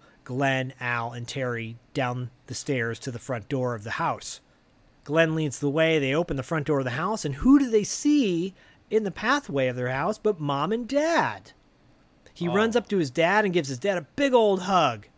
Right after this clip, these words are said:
Speaker 2: "Daddy, <laughs> save me."
Speaker 1: He stands up, and he was like, ne-, he knelt down when Glenn came and gave him, gave him a hug.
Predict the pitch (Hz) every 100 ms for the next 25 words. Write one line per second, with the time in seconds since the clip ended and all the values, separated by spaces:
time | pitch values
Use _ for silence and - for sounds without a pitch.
0 | - 349 302 285 285 285 277 277 269 269
1 | 262 233 277 - - 359 302 311 285 294
2 | 294 277 269 262 - - _ _ - 185
3 | - 214 226 196 196 202 185 165 - -
4 | 135 185 170 175 147 170 185 120 180 165
5 | 160 175 175 143 165 170 160 143 131 143
6 | 139 139 151 147 139 135 127 127 - 143
7 | 127 120 131 131 117